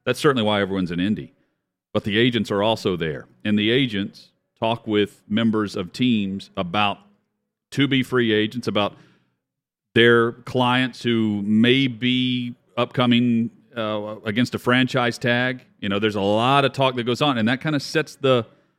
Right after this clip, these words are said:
market value and the stage for contract negotiations,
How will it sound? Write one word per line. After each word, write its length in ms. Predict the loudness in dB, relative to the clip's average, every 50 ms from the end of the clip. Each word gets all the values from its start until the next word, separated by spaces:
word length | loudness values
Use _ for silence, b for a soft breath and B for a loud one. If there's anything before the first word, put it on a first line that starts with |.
| _ _ _ _
market 360 | 2 2 2 2 2 0 -2
value 420 | 0 0 2 2 2 2 2 2
and 160 | 2 4 4 2
the 60 | 2
stage 560 | -2 -4 -2 2 2 2 2 0 -2 -6 -6
for 440 | -2 0 2 2 4 4 2 0 0
contract 500 | -4 -6 -4 -2 -2 0 2 2 0 2
negotiations, 1040 | 0 0 0 0 -2 -2 -2 -2 0 0 0 0 -2 -2 -2 0 0 0 -2 -4 -10